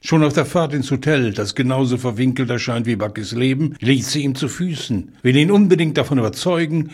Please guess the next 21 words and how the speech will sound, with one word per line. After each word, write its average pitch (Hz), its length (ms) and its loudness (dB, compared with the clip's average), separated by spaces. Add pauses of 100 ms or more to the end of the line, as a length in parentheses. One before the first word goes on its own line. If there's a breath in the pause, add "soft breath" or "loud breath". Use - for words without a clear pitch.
dass - 180 -4
er - 160 -2
ein 131 100 -4
Star - 520 -2
ist, - 480 -16
dass 131 180 2
das 147 240 -2
Konzert 160 460 0
in 143 80 2
Scarborough 120 800 0 (360 soft breath)
ein 120 140 -2
Erfolg 165 480 -4
wird. - 320 -16 (140)
Die 135 80 4
Menschen 196 340 2
werden 170 220 4
in 156 160 2
Strömen 196 500 2
zu - 160 -6
ihm 92 140 -10
kommen. - 400 -16